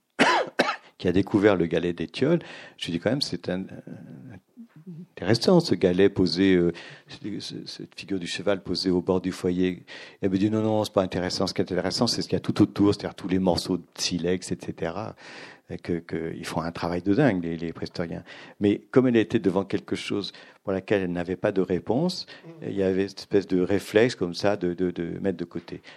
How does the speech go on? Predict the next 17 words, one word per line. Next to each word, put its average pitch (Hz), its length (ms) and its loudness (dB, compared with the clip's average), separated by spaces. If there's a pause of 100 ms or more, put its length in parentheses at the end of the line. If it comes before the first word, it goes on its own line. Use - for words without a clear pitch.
(140)
Et 92 60 -6
donc, 107 160 0
toutes - 200 -4
ces, - 120 -4
toutes - 280 -8
ces 90 440 -6
gravures, 101 600 0
de, 85 80 -8
il 87 100 -8
y 87 60 -12
en 87 40 -10
a 87 80 -8
quand 87 120 -8
même 87 100 -6
plusieurs, 95 440 0 (380)
de 98 80 -6
chevaux 104 460 0